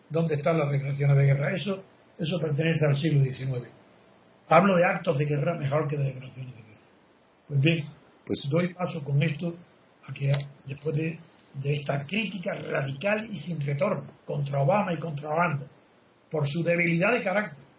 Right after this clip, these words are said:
Speaker 1: porque no tienen visión de futuro, porque no están seguros de sí mismos,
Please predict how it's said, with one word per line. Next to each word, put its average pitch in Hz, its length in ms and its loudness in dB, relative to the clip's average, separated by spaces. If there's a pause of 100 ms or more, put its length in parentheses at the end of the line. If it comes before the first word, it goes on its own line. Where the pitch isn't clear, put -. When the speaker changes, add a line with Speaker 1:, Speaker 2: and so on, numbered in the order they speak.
(240)
Speaker 1:
porque 170 240 0
no 226 80 0
tienen 226 280 0
visión 208 380 0
de 190 100 -4
futuro, 180 380 -4 (280)
porque 180 260 2
no 220 80 2
están 254 240 -2
seguros 220 420 0
de 220 80 -6
sí 208 140 -4
mismos, 202 340 -6